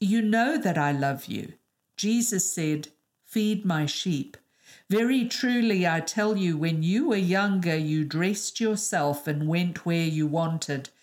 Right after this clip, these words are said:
But when you are old, you will stretch out your hands, and someone else will dress you and lead you where you do not want to go.'"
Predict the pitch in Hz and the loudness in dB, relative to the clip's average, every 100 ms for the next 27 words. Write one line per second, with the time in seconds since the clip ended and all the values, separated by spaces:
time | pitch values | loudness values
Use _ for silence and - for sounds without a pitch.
0 | - - - 208 202 202 226 247 294 247 | -20 -20 -4 0 2 2 2 2 2 2
1 | 240 - 180 147 143 143 175 160 156 - | 0 0 0 0 -2 -2 -2 0 -2 -4
2 | - - 214 208 - 208 214 214 208 196 | -6 -2 -2 -2 -2 0 0 -2 -2 0
3 | 180 180 147 139 143 - 151 151 - 190 | 0 0 0 -2 -4 -4 -4 -4 -2 0
4 | 202 202 185 156 139 - 160 156 151 160 | 0 0 0 -2 -4 -8 -4 -2 -2 -2
5 | 185 208 214 - 214 226 262 - - - | -2 0 -4 -4 0 0 0 -6 -20 -6
6 | 185 165 165 190 226 202 - 214 208 170 | -2 0 2 2 2 0 -2 0 0 0
7 | 170 160 156 156 143 175 180 180 170 160 | 0 0 0 -2 -2 0 0 0 -2 -4
8 | 156 160 156 156 143 131 | -6 -6 -8 -4 -2 -2